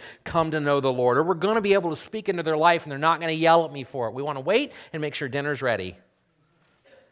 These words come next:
And God says you have to come first. And when you get here, guess what? Dinner will be ready. Dinner will be ready. God is constantly providing for us.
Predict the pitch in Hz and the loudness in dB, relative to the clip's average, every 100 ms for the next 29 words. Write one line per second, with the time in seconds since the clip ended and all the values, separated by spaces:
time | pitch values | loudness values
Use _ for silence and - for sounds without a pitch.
0 | _ _ _ _ 127 120 190 214 190 165 | _ _ _ _ -6 2 2 2 -2 -2
1 | 175 - - 190 180 135 104 - 127 127 | -4 -4 -2 -2 -2 -4 -4 -6 -8 -8
2 | 127 127 254 208 143 127 131 127 - 107 | -8 0 0 2 0 0 0 -2 -2 -6
3 | 92 - _ _ _ _ _ _ _ _ | -8 -14 _ _ _ _ _ _ _ _
4 | _ _ _ 110 101 95 95 95 98 110 | _ _ _ -8 -6 -8 -10 -10 -8 -8
5 | 101 82 _ _ _ _ _ _ _ _ | -10 -18 _ _ _ _ _ _ _ _
6 | _ _ _ _ _ _ _ _ _ _ | _ _ _ _ _ _ _ _ _ _
7 | _ _ _ _ _ _ - _ 98 104 | _ _ _ _ _ _ -20 _ -10 -8
8 | 90 90 90 92 90 107 85 80 _ _ | -8 -10 -10 -10 -8 -8 -8 -16 _ _
9 | _ _ _ _ _ _ _ _ _ _ | _ _ _ _ _ _ _ _ _ _
10 | _ _ _ _ _ _ _ _ _ _ | _ _ _ _ _ _ _ _ _ _
11 | _ _ _ _ _ - 139 170 180 135 | _ _ _ _ _ 0 4 4 2 -2
12 | - 147 - - - 170 170 - 160 127 | -12 -8 -8 -8 -4 -2 -2 -4 -8 -8
13 | 123 - 131 123 117 107 95 90 87 80 | -10 -8 -6 -2 -2 -2 -8 -12 -12 -12
14 | 78 - - | -14 -16 -18